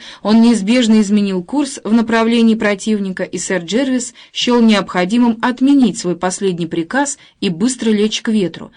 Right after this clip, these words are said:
чтобы сразу не подставить свой борт под залпы,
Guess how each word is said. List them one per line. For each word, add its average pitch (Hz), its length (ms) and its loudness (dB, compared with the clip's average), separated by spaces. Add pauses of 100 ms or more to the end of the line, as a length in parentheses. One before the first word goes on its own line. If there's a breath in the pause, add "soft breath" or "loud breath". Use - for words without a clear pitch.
(120)
чтобы 180 320 -2
сразу 196 520 0
не 220 140 0
подставить 220 600 -2
свой 170 180 -4
борт 247 320 -4 (320 loud breath)
под 165 180 -4
залпы, 269 480 -2